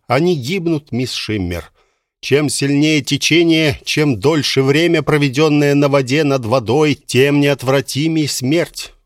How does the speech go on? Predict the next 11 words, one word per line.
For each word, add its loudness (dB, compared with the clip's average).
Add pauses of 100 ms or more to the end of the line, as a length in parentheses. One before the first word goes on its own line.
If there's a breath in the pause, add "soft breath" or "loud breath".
(240)
Если -2
честно, -2
я 0
счастлив, -2
что -2
воздушный -2
шар -2
не 0
способен 0 (320 soft breath)
перелететь -2
океан. -6